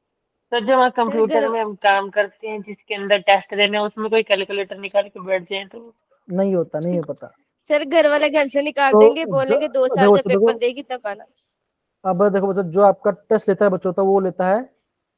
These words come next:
Speaker 3: टा-, टी-, टी-, टीसीएस, Tata Group, तो बहुत बढ़िया वो, अ, अ, वो रखता है, System ही पूरा एकदम
Speaker 1: सर,
Speaker 3: अपडेट
Speaker 1: तो
Speaker 3: रहता है।
Speaker 2: लोगों
Speaker 1: एनटीए
Speaker 2: के
Speaker 1: कौन
Speaker 2: पेपर
Speaker 1: है paper?
Speaker 2: मिलता है इससे?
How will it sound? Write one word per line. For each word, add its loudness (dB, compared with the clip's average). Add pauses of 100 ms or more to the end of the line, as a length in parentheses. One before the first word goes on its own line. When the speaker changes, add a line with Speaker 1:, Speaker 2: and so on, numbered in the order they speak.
(880)
Speaker 3:
टा-, 6 (100)
टी-, 2
टी-, -8 (100)
टीसीएस, -4 (400)
Tata 4
Group, -6 (580)
तो -8
बहुत 2
बढ़िया 0 (340)
वो, -2
अ, -8 (1000)
अ, 2
वो 2
रखता -6
है, -20 (800)
System -2
ही 2
पूरा 0
एकदम -2
Speaker 1:
सर, -2
Speaker 3:
अपडेट 4
Speaker 1:
तो 6
Speaker 3:
रहता 6
है। 8
Speaker 2:
लोगों 4
Speaker 1:
एनटीए 2
Speaker 2:
के 2
Speaker 1:
कौन 4
Speaker 2:
पेपर -4
Speaker 1:
है -4
paper? -6
Speaker 2:
मिलता -4
है -4
इससे? -12